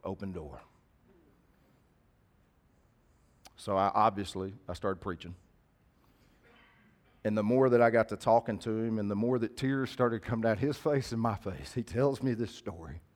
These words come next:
His daughter was raped. He found out the next day. He went straight over to his neighbor's house who raped him, and he killed him. And I'm sorry, y'all can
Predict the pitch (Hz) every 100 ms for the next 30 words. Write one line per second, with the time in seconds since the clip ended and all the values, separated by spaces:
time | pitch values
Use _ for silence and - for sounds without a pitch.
0 | _ _ _ _ _ _ _ _ _ -
1 | 107 107 127 156 127 110 101 90 - -
2 | - _ _ _ _ _ _ _ _ _
3 | _ _ _ _ _ _ _ _ _ _
4 | _ _ - 127 135 151 135 135 127 110
5 | 120 117 113 - 110 104 101 104 101 120
6 | - - _ - - 139 143 151 147 135
7 | 120 131 113 101 107 101 - 98 95 85
8 | 90 82 92 87 101 76 67 - _ _
9 | _ _ _ _ _ _ _ _ _ _
10 | _ _ _ _ _ _ _ _ _ _
11 | _ - 113 113 131 - 143 120 110 120
12 | 123 - 127